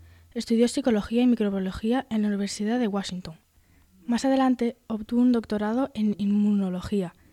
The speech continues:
Durante su carrera científica, trabajó junto al investigador Richard Axel, con quien realizó uno de los descubrimientos más importantes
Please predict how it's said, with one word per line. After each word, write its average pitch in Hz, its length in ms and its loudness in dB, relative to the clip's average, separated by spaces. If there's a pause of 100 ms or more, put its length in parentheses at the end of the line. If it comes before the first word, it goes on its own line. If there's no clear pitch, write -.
(340)
Durante 220 280 0
su 220 120 -8
carrera 233 340 0
científica, 233 680 0 (220)
trabajó 208 360 -4
junto 240 280 0
al 208 80 0
investigador 202 880 -4
Richard 214 360 -4
Axel, 180 340 -10 (420)
con 214 160 -2
quien 208 140 0
realizó 208 520 -2
uno 233 220 0
de 233 80 0
los 214 140 -4
descubrimientos 202 840 -4
más 214 240 -6
importantes 226 680 -4